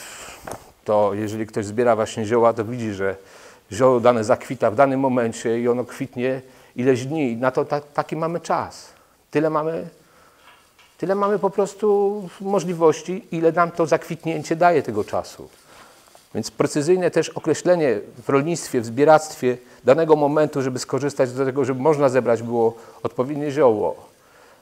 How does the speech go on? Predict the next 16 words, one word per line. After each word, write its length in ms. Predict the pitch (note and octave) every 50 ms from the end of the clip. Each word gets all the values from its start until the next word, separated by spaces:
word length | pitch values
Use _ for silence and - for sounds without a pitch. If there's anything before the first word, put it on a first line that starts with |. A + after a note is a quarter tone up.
| _ - -
y, 280 | F2+ F#2+ G2 G2 - - - _ _ _ _ _ - - - _ _ _ _ _ _ _ _ _ -
żeby 240 | A#2 A#2+ A#2+ A#2 A#2+
zobaczyć 400 | B2+ C3+ D3 D3 - - C#3+ -
też, 200 | - D3+ - -
jak 160 | D#3 - -
to 100 | - C#3
zioło 200 | C#3 D3+ C#3 C3+
będzie 260 | C3+ C#3 C#3 B2+ A#2+
działało, 420 | A#2 C3 C3 D3 D3+ C#3 A#2+ G#2
co 160 | - - D#3 D3
się 140 | - D3+
dzie-, 160 | C3+ B2+ C3+ B2+
co, 200 | - - D3 C#3
co, 200 | - - D#3 D3 E3 E3 - - - - -
co, 120 | - E3+
co, 220 | - - - -